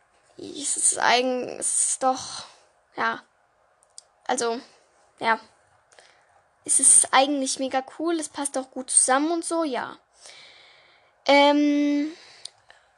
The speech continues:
okay. Wo waren wir stehen geblieben? Ich bin ein bisschen doof, ich hab vergessen. Okay, ähm, wir waren bei dem Aussehen und so, ja. Also, Zitate.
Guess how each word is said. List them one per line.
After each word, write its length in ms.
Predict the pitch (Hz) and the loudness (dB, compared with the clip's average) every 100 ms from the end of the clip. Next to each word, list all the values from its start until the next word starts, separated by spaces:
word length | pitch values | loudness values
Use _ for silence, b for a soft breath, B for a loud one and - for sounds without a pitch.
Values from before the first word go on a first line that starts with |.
| - | -2
okay. 1300 | 269 269 269 - - 285 254 240 - - - - - | 0 0 -4 -12 -10 -6 -2 0 -2 -6 -10 -10 -2
Wo 220 | 311 370 | 4 6
waren 240 | 302 330 | 6 6
wir 100 | 320 | 2
stehen 220 | 302 320 | -2 -2
geblieben? 500 | 320 233 233 247 277 | -2 -4 -8 -6 -6
Ich 160 | 294 - | -8 -12
bin 180 | - 269 | -12 -10
ein 160 | 285 285 | -8 -8
bisschen 280 | 277 302 | -8 -6
doof, 280 | 294 285 285 | -4 -4 -6
ich 100 | - | -10
hab 80 | 277 | -14
vergessen. 300 | - 262 294 B B B | -6 -2 -2 B B B
Okay, 220 | - 277 262 | -4 2 4
ähm, 220 | 269 262 | 4 4
wir 120 | 277 | 4
waren 200 | 262 262 | 4 4
bei 100 | 247 | 0
dem 140 | 135 | -2
Aussehen 340 | - 339 349 330 | 0 0 0 -2
und 120 | 320 | -2
so, 300 | 311 302 302 | 2 4 4
ja. 240 | 285 - - B B B B | 2 -2 -6 B B B B
Also, 460 | - 269 254 - - | 6 8 8 6 -2
Zitate. 880 | - 302 - 294 254 - - - | 0 0 0 0 0 0 -4 -8